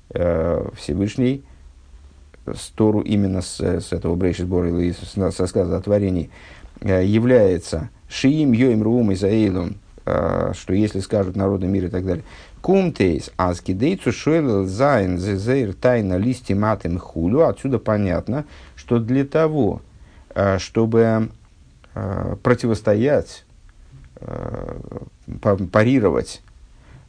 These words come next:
э, заявления народов, "Вы грабители, э, вы бандиты, вы пришли, значит, и изгнали людей, которые жили, на,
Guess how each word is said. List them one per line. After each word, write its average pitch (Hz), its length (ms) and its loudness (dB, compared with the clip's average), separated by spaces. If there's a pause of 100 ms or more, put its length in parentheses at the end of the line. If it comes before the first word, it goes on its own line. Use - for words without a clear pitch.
(220)
э, - 280 -10 (720)
заявления 110 680 2
народов, 107 600 0 (220)
"Вы 123 220 2
грабители, 104 760 -2 (960)
э, 95 280 0
вы 135 160 2
бандиты, 110 640 0 (480)
вы 90 500 -2
пришли, 98 640 -2 (460)
значит, - 320 -12
и 85 400 -4
изгнали 92 400 -2
людей, 92 400 0
которые 82 360 -4
жили, 92 240 -2
на, 76 380 -6